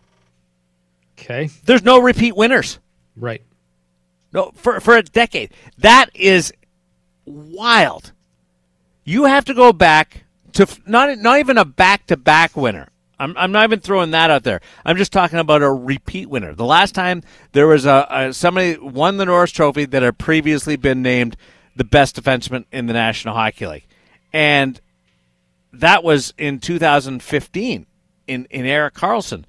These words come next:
Speaker 1: Mm-hmm.
Speaker 2: who had won it three years earlier. But in, in, in the sign of, of, of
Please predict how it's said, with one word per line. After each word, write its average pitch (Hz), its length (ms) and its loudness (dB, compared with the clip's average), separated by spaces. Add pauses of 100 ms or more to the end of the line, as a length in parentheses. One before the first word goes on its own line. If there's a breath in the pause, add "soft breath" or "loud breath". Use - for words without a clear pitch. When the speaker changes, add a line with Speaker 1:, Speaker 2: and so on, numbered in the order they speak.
(120)
Speaker 1:
Mm-hmm. 120 140 -12
Speaker 2:
who 139 80 0
had 139 80 4
won 131 240 0
it 127 240 -4 (220)
three 123 260 -8
years 117 300 -4
earlier. 185 500 -8 (1500)
But 180 200 2
in, 180 320 -4
in, 147 320 -8
in 143 180 -8
the 131 100 -6
sign 214 480 -4
of, 131 320 -4 (140)
of, 117 460 -6
of 107 480 -12